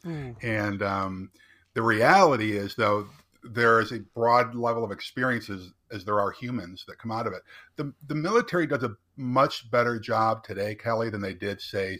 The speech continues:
Speaker 2: twenty-five years ago, thirty years ago, as far as helping the service members transition into their civilian life. They now have a, called the tap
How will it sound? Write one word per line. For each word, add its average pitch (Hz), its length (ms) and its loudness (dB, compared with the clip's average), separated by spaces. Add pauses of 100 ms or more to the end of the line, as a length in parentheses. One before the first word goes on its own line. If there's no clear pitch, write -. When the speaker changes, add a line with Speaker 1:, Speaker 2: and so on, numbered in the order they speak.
Speaker 2:
twenty-five 107 1080 -6
years 110 240 -8
ago, 113 320 -6 (100)
thirty 95 240 -8
years 110 300 -8
ago, 113 320 -6 (720)
as 113 140 -6
far 113 200 8
as 104 100 2
helping 123 500 2
the 104 120 0
service 110 420 -2
members 101 320 -2
transition 101 640 -4
into 92 220 -8
their 90 200 -6
civilian 90 480 -8
life. 85 240 -10
They 101 100 -8
now 113 200 2
have 107 180 0
a, 92 40 -14
called - 240 -6
the - 80 -14 (140)
tap 110 360 0